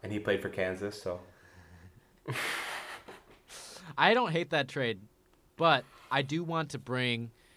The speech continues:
Speaker 2: this caravan, this little trading caravan,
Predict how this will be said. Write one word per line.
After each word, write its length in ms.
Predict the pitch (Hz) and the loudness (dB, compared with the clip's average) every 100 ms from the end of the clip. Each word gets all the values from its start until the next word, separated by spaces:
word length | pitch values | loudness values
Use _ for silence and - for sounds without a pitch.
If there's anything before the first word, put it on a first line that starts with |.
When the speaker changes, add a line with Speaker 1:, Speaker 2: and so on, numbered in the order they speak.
| _ | _
Speaker 2:
this 180 | 127 117 | -6 -6
caravan, 640 | - 135 127 117 107 104 101 | -2 0 2 2 0 -2 -4
this 140 | 104 | -2
little 160 | 123 117 | -2 -2
trading 440 | - 135 123 120 | -2 0 0 -4
caravan, 720 | 127 117 107 95 95 92 92 | -4 -2 -2 -4 -6 -8 -10